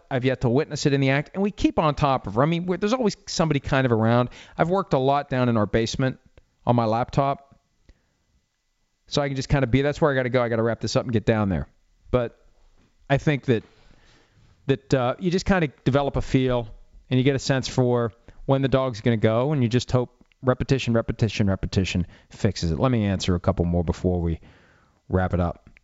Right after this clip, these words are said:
Dirtbag one three two seven, better West Virginia delicacy, apple butter or apple pie moonshine? I've never had apple butter or apple pie moonshine.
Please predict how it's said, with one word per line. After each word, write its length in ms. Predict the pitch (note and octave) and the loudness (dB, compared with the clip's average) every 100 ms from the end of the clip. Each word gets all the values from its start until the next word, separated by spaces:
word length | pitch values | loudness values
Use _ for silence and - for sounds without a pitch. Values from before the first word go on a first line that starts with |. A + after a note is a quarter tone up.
| _ _ _ _ _ _ _ _ _ _ _ _ _ _ _ _ _ _ _ _ _ - - _ _ _ _ _ _ _ _ | _ _ _ _ _ _ _ _ _ _ _ _ _ _ _ _ _ _ _ _ _ -20 -20 _ _ _ _ _ _ _ _
Dirtbag 460 | - D3+ - C#3 B2+ | 0 0 2 0 0
one 200 | B2 B2+ | 0 0
three 180 | - B2+ | 0 -2
two 240 | - B2+ | 2 0
seven, 480 | A2+ - B2+ A2+ G2 - _ _ | 0 0 0 0 -6 -10 _ _
better 300 | C3 C#3+ C#3+ - | -2 0 0 0
West 280 | C3 B2+ - | -2 -2 -4
Virginia 340 | A#2+ B2+ A2+ | -2 0 0
delicacy, 720 | F2 A#2 A#2+ - G#2 G2 F#2 | 0 2 0 -2 -4 -2 -2
apple 340 | - A2+ - C3 | -2 -2 0 0
butter 280 | B2+ B2+ B2+ | 0 0 -2
or 240 | G#2 G2 | -2 -2
apple 300 | B2 A#2 A2 | -2 -2 -4
pie 240 | - A#2 | -2 0
moonshine? 680 | G2+ G2+ G#2+ - G2 E2+ D#2+ | 2 2 0 -2 -2 -2 -2
I've 120 | - A#2+ | -2 0
never 200 | C#3+ D3 | 0 0
had 180 | D3 | 0
apple 320 | A#2 B2+ C3+ C3 | 0 0 0 0
butter 260 | C3 B2+ | 0 0
or 280 | A2 B2 F#2+ | 0 -2 0
apple 200 | G2 G2 | -2 -2
pie 200 | - F#2 | -2 0
moonshine. 640 | F2 E2+ E2 - D#2+ D2 | 0 0 -2 -4 -6 -6